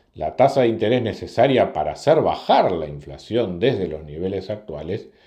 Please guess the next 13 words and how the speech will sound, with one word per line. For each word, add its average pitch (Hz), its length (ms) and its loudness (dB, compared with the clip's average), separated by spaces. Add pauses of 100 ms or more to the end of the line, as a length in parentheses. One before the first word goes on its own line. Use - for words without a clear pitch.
(260)
debería 90 320 0
ser 110 180 0
incluso 110 720 2
mucho 101 400 0
mayor. 64 340 -14 (1160)
Eso 139 640 2 (120)
llevaría 98 1000 2
a 85 80 -12
trayectorias 92 1160 -2
de 78 180 -8
tasa 90 320 -6
de 90 100 -2
interés 123 800 2